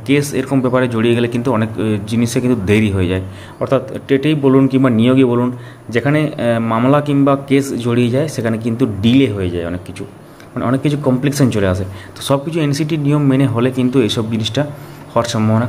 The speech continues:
কম থাকে। তো আমাদের সঙ্গে থাকুন উল্লেখযোগ্য তথ্যগুলি সবার আগে, আহ, পাওয়ার জন্য এবং প্রাইমারি related, আহ, সব খবর সবার আগে জ-, পাওয়ার জন্য আমাদের চ্যানেলটিকে subscribe করে রাখুন, পাশের bell icon press করে all করে দিন। ভিডিওটি like এবং share করতে কিন্তু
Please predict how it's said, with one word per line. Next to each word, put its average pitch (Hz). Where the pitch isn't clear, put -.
কম 139
থাকে। 95
তো 131
আমাদের 151
সঙ্গে 175
থাকুন 165
উল্লেখযোগ্য 143
তথ্যগুলি 139
সবার 120
আগে, 120
আহ, 113
পাওয়ার 107
জন্য 123
এবং 156
প্রাইমারি 180
related, 170
আহ, 110
সব 127
খবর 120
সবার 110
আগে 107
জ-, 110
পাওয়ার 110
জন্য 117
আমাদের 107
চ্যানেলটিকে 104
subscribe 101
করে 123
রাখুন, 131
পাশের 123
bell 165
icon 165
press 175
করে 175
all 175
করে 185
দিন। 202
ভিডিওটি 139
like 120
এবং 175
share 131
করতে 113
কিন্তু 117